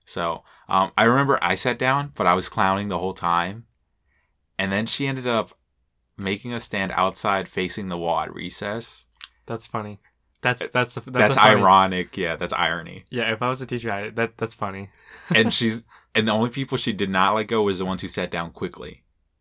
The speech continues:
Speaker 1: or the ones who didn't stand up at all.
Speaker 2: Mm.
Speaker 1: I sat down quickly, but I was like, uh, "Why do I have to stand at recess?" And she said, "Omar, you were clowning the whole time." I was like, "I was making light of the mood.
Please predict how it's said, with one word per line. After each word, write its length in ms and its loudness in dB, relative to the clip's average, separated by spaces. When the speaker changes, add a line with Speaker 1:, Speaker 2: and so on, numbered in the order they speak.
Speaker 1:
or 100 0
the 80 0
ones 200 -2
who 80 -6
didn't 240 -4
stand 280 -4
up 160 -4
at 120 -6
all. 300 -4
Speaker 2:
Mm. 280 -14
Speaker 1:
I 140 4
sat 240 -4
down 220 -2
quickly, 540 -4
but 180 -6
I 80 0
was 120 -4
like, 260 -4
uh, 440 -4
"Why 140 -4
do 140 -2
I 140 4
have 220 -2
to 100 -14
stand 260 -8
at 60 -6
recess?" 460 -8
And 100 -8
she 40 -2
said, 140 2
"Omar, 260 2
you 100 0
were 100 -2
clowning 320 -2
the 60 -4
whole 160 -6
time." 360 -8
I 40 -4
was 80 -2
like, 160 -2
"I 80 8
was 120 4
making 220 4
light 260 8
of 100 -4
the 80 0
mood. 760 0